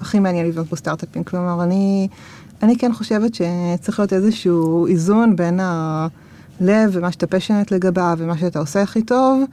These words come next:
לבין, אה, הצרכים בעולם ואיפה יותר קל לגייס כסף. כלומר, חד משמעית שמי שעושה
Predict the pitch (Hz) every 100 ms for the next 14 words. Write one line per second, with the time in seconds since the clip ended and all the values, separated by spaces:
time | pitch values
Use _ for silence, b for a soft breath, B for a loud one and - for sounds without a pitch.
0 | B B B - 175 165 180 185 208 190
1 | 165 165 165 - 175 196 185 170 180 208
2 | 180 170 170 165 170 175 165 156 156 147
3 | - 156 - 156 - - 175 175 175 -
4 | 196 220 - 170 180 - 175 165 156 165
5 | - - - - - - 202 202 196 -